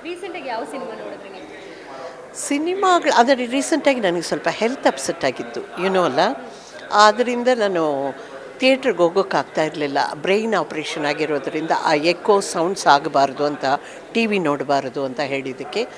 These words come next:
Speaker 2: ಸ್ವಲ್ಪ ಸದ್ಯಕ್ಕೆ ಈಗ ಇವತ್ತಿಂದ ಶುರು ಮಾಡ್ತೀನಿ ಮತ್ತೆ.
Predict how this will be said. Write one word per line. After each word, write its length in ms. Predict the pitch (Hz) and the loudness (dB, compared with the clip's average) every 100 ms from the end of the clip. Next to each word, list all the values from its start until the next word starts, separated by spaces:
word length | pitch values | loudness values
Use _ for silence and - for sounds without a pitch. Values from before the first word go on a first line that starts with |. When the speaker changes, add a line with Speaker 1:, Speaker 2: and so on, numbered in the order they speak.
| - - | -20 -14
Speaker 2:
ಸ್ವಲ್ಪ 340 | - 208 196 147 - - - | -4 -4 -2 -4 -4 -14 -14
ಸದ್ಯಕ್ಕೆ 720 | - 202 - - 254 - 277 - - - - - - - - - - - - - | 2 2 2 -8 -6 -4 -6 -6 -14 -14 -16 -16 -18 -18 -18 -20 -20 -20 -20 -6
ಈಗ 140 | 180 165 | -2 0
ಇವತ್ತಿಂದ 420 | 165 180 175 175 | 2 2 2 0
ಶುರು 300 | 180 160 135 | 0 -2 -6
ಮಾಡ್ತೀನಿ 380 | 139 131 135 123 | -6 -10 -14 -14
ಮತ್ತೆ. 440 | 123 107 - - | -14 -14 -16 -16